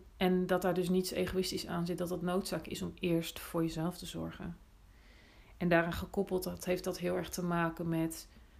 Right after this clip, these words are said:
ehm, een soort ritueel, ochtendroutine voor mezelf, waar ik heel wel bij vaar.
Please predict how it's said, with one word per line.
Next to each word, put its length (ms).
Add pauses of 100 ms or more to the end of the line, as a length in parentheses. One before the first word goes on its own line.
(440)
ehm, 920 (1800)
een 100
soort 380
ritueel, 800
ochtendroutine 800
voor 140
mezelf, 440
waar 180
ik 140
heel 560
wel 240
bij 200
vaar. 400